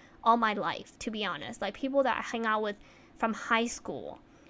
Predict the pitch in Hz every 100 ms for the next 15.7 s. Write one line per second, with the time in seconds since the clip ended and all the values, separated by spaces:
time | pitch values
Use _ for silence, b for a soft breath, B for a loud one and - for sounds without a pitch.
0 | B - 214 208 208 240 247 247 254 254
1 | - - - 233 247 220 - - - -
2 | 233 226 220 214 185 185 - 240 226 240
3 | 285 262 - 285 285 240 196 202 185 208
4 | - - - - - - - - B B
5 | B 247 233 277 294 247 233 220 - 214
6 | - 190 190 269 302 - 220 226 226 226
7 | 226 226 233 B B B - - - -
8 | 233 226 226 - 285 302 - - - 240
9 | - 262 302 - 233 214 208 - 247 240
10 | 220 208 220 208 214 - - - 247 277
11 | - 202 208 240 262 269 262 285 320 -
12 | B B B 208 220 233 208 233 262 247
13 | 247 233 214 220 226 208 - 214 202 214
14 | 240 247 254 247 262 - 247 233 233 247
15 | 240 240 220 214 208 208